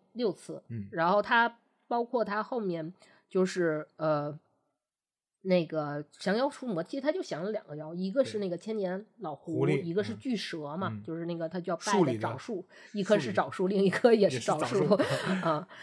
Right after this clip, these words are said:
Speaker 1: 然后到他王弟，王，王弟弟王进手里，其实日常的事儿就变成了四件。
Speaker 2: 嗯。
Speaker 1: 啊，然后他降妖除魔，一共他自己就完成了七，七只的这种，这么一个庞大的 <laughs> K P I。<laughs> 就是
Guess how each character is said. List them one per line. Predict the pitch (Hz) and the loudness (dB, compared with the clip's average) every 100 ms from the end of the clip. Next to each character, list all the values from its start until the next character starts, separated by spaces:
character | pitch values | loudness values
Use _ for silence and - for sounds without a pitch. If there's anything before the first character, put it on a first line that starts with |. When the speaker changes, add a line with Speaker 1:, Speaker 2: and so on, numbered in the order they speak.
| - - | -18 2
Speaker 1:
然 | 180 | 4
后 | 269 | 6
到 | 311 302 | 10 8
他 | 294 285 | 8 6
王 | 190 214 | 4 4
弟， | 269 - | -2 -8
王， | 185 165 | -10 -2
王 | 175 180 185 | 2 2 0
弟 | 269 | -2
弟 | 226 | 0
王 | 175 175 | 0 0
进 | 233 233 | -2 -2
手 | 180 | -2
里， | 170 | -2
其 | 156 269 | -2 -2
实 | 285 | 0
日 | 277 | -2
常 | 180 160 | 0 0
的 | 185 | 0
事 | 240 | -2
儿 | |
就 | 220 | -2
变 | 269 | -4
成 | 233 | -2
了 | 233 | -4
四 | - 302 185 | -6 -4 -4
件。 | 180 170 214 _ _ | -4 -10 -12 _ _
Speaker 2:
嗯。 | 113 104 101 | -16 -16 -10
Speaker 1:
啊， | 160 160 151 190 | -2 -2 -2 -2
然 | 175 | 2
后 | 190 | 2
他 | 254 | 2
降 | 294 190 | 2 4
妖 | 220 | 2
除 | 247 226 | 2 -2
魔， | 185 175 | 2 2
一 | 190 | 2
共 | 233 233 _ | -2 -2 _
他 | - 254 | -4 -4
自 | 262 220 | -2 -6
己 | 156 | -2
就 | |
完 | 165 147 | -2 -2
成 | 175 | -4
了 | 156 | -6
七， | 156 - _ _ - - 196 190 | -6 -14 _ _ -16 -6 -2 -2
七 | 175 190 | -4 -10
只 | - 156 | -8 -8
的 | 156 | -6
这 | 151 | -8
种， | 165 151 | -8 -8
这 | - | -6
么 | 170 | -4
一 | 151 | -4
个 | 175 170 | -6 -8
庞 | - 156 165 | -4 -2 0
大 | 196 | 2
的 | 175 - | 0 -2
<laughs> | - | -8
K | - | 4
P | 196 190 | 4 6
I。 | 190 190 180 - - - - - | 4 4 0 0 -4 -12 -14 0
<laughs> | 480 427 523 427 | 0 2 0 2
就 | 285 | 6
是 | 269 220 | 8 6